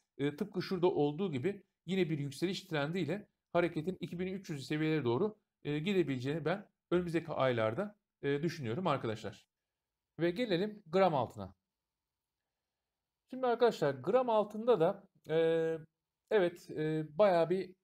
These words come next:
e, sıkan hareket var. Yani, e, baktığımız zaman, e, şöyle bir haftalık grafikte bir,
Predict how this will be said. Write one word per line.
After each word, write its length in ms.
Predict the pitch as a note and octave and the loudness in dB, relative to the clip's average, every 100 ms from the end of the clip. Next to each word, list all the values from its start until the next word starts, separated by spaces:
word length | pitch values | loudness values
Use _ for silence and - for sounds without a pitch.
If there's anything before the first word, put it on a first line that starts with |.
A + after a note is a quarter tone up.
| - | -8
e, 240 | D#3 D#3 | -4 -4
sıkan 360 | D#3 F3 F3 F3 | -4 -4 -2 -2
hareket 500 | D#3+ D#3 E3+ E3+ C3+ | 0 0 0 -2 -2
var. 160 | C#3+ | -2
Yani, 320 | C#3 C3+ C#3 C#3 _ _ _ - | -2 -4 -4 -10 _ _ _ -6
e, 380 | C#3 C#3 C3+ D3 | -2 -2 -2 -2
baktığımız 440 | D#3 D#3 E3+ D#3+ | -2 -4 -6 -2
zaman, 360 | D#3 E3 D#3+ _ _ _ _ - | 0 0 -4 _ _ _ _ -10
e, 120 | C#3+ | -8
şöyle 300 | C3+ E3+ E3 | 0 0 2
bir 80 | E3 | 0
haftalık 480 | D3+ D3+ - E3 D#3+ | 0 -2 -2 -4 -2
grafikte 380 | D#3+ D#3 - D#3+ | -2 -2 -4 -2
bir, 200 | D#3 | -2